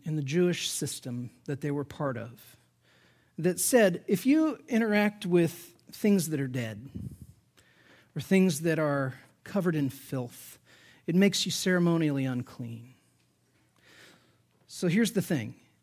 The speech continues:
is you have these shepherds who are ceremonially unclean because they spend their lives working with these animals that are ceremonially offered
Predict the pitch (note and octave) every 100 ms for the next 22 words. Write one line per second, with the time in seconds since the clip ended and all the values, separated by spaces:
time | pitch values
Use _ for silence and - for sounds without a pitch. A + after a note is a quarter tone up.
0 | - C#3 E3+ A3 G#3 A#3+ - - D#3 D3+
1 | E3 D#3 - - _ _ _ _ - -
2 | - _ - G#3+ G#3 F#3+ F#3 F3 F3 D3+
3 | - _ _ _ _ - - A#3 A#3 A3
4 | A3+ G#3+ G3+ F#3+ F3+ - G3 F#3+ F#3 -
5 | - A3 G3 F3 D#3+ D#3+ - - D4 F3+
6 | C#3 D3+ D3 D3+ D#3 - F3+ F#3 E3+ D3+
7 | D3 D3 C#3+ C#3 D#3 F3 F3+ E3 D3 C#3
8 | C3 C#3 F#3 G3+ F3 D3 C3+ D3+ C#3+ -
9 | F3 E3+ D#3+ D#3+ D#3+ D3+ C#3 C3+ - B3
10 | B3+ - B2 B2+